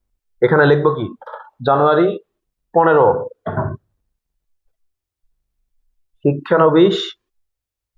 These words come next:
স্যালামি পঁচিশ হাজার টাকা, সরি, দুই হাজার পাঁচশো টাকা। তারপরে দেখেন, ভাড়া প্রদান বারো হাজার টাকা। আমি আবারও রিপিট করতেছি,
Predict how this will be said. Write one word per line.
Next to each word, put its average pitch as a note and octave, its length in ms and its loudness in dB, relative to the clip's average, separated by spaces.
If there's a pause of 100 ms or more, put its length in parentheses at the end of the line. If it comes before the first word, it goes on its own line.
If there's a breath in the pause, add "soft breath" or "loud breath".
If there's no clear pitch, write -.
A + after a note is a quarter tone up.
(580)
স্যালামি G#2 360 2 (2250)
পঁচিশ C#3+ 240 0
হাজার A2 220 2
টাকা, - 180 -6 (180)
সরি, A#2 180 0 (180)
দুই C#3+ 100 2
হাজার D3 200 2
পাঁচশো D3 260 -2
টাকা। F2+ 180 -10 (440)
তারপরে E3 240 2
দেখেন, E3+ 240 -2 (440)
ভাড়া D3+ 260 2
প্রদান E3+ 340 0
বারো C#3+ 200 2
হাজার C#3+ 260 2
টাকা। B2+ 200 -4 (460)
আমি B2 140 -2
আবারও D#3 280 2
রিপিট D#3 240 -2
করতেছি, D3 340 -2